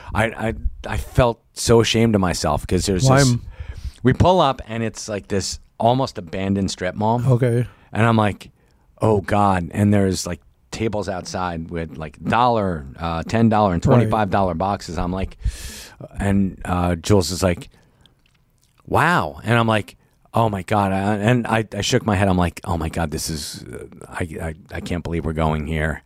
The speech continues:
Speaker 1: You
Speaker 2: Oh, it
Speaker 1: know,
Speaker 2: just
Speaker 1: and
Speaker 2: looked run down?
Speaker 1: it looked like Frankenstein was, was, like, um, <laughs> it looked like, uh, someone had hand lettered the sign
Speaker 2: Okay.
Speaker 1: and run out of room
Speaker 2: Okay.
Speaker 1: and just kinda put it down at the
Speaker 2: Oh,
Speaker 1: bottom.
Speaker 2: okay.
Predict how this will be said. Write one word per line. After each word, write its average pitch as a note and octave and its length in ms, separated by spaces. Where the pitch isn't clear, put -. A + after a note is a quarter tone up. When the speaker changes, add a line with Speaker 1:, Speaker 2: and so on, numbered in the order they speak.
Speaker 1:
You - 100
Speaker 2:
Oh, C#3+ 40
it C#3+ 40
Speaker 1:
know, C3 60
Speaker 2:
just C3+ 140
Speaker 1:
and C#3+ 80
Speaker 2:
looked A#2+ 120
run B2 200
down? A2+ 240
Speaker 1:
it A#2 140
looked A2+ 400
like F2 160
Frankenstein F#2+ 640
was, E2+ 160
was, D2+ 280
like, D#2 340
um, C#2+ 460
<laughs> - 0
it G2+ 160
looked B2+ 220
like, A#2 180
uh, F2+ 260
someone F#2 280
had D#2 100
hand F#2+ 540
lettered F2+ 300
the E2 80
sign F2 340
Speaker 2:
Okay. C3+ 460
Speaker 1:
and G2+ 240
run G#2 160
out G2 140
of D#2+ 120
room G#2 340
Speaker 2:
Okay. B2+ 260
Speaker 1:
and A#2+ 60
just A#2 200
kinda G#2 220
put A2 180
it F2+ 100
down E2+ 200
at - 100
the - 80
Speaker 2:
Oh, - 20
Speaker 1:
bottom. B2 380
Speaker 2:
okay. C3+ 100